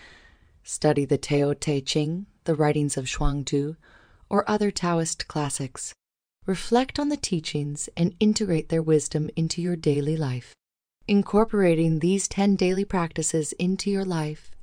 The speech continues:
as a Taoist can bring greater peace, harmony, and alignment with the Tao. Embrace the principles of Yu Wei. Mindfulness, simplicity,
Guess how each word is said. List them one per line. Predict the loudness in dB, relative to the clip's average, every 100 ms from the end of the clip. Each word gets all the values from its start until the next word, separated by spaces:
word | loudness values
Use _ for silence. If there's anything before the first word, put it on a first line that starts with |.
| -2
as | 0 0
a |
Taoist | 0 -2 -2 -2 -4 -10 -12 -18 -20 -20 -8
can | 0 2
bring | 2 2 2
greater | 0 2 4 4 -2
peace, | -2 -2 -2 -6 -10 -20 _ _ _ _
harmony, | 0 2 4 2 0 -4 -4
and | 2 2
alignment | 2 0 0 0 0
with | -4 -2
the | -4
Tao. | -4 -4 -4 -6 -12 _ -20 _ -20 -20 _ -2
Embrace | 2 4 4 4 0 -2
the | -2
principles | 2 2 4 0 0 0 0 -4
of | -6 -6 0
Yu | 2 2 0 -6 -2
Wei. | 0 -2 -6 _ _ _ _ _ _ _ _ _ _ _ _
Mindfulness, | 2 2 2 0 0 0 -4 -14 -18 -8
simplicity, | -2 -2 0 0 0 -2 -4